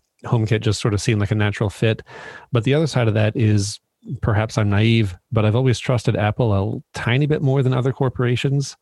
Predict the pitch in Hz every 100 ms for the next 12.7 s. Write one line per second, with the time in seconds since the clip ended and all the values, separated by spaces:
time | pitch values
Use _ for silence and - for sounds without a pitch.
0 | _ _ _ 107 - 110 101 - 107 104
1 | 107 113 104 117 - 104 113 127 139 120
2 | 107 104 101 113 107 113 110 107 101 -
3 | _ _ _ 135 117 104 104 107 107 98
4 | 98 101 127 110 110 - 107 98 104 98
5 | 101 107 110 98 95 98 104 101 107 107
6 | 107 107 - 107 104 98 131 135 - -
7 | - - - _ - 107 101 104 - _
8 | 165 147 143 120 127 110 101 110 107 104
9 | 104 101 95 - 110 - 104 95 92 _
10 | _ _ - 104 101 104 98 98 95 -
11 | - 113 107 101 101 101 101 104 104 101
12 | - 113 151 175 135 120 113